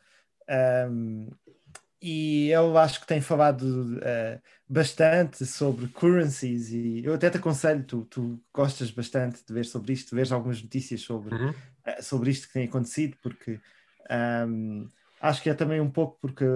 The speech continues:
Speaker 1: a China tá a fazer a sua própria currency digital agora.
Speaker 2: Sim.
Speaker 1: Ahm,
Speaker 2: A Europa também.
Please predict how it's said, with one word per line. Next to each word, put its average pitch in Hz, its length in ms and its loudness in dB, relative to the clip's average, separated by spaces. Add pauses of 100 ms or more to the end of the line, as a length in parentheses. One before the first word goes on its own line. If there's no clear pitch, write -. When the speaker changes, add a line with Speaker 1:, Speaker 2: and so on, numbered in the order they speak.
(460)
Speaker 1:
a 131 80 -6
China 151 320 -2
tá 139 140 0
a 131 60 0
fazer 131 320 -2
a 131 40 0
sua 131 240 -4
própria 131 340 -2
currency 127 600 -6 (160)
digital 123 540 -2
agora. 120 360 -4 (340)
Speaker 2:
Sim. 160 280 -8
Speaker 1:
Ahm, 104 640 -8
Speaker 2:
A - 40 2
Europa 117 320 0
também. 160 360 -4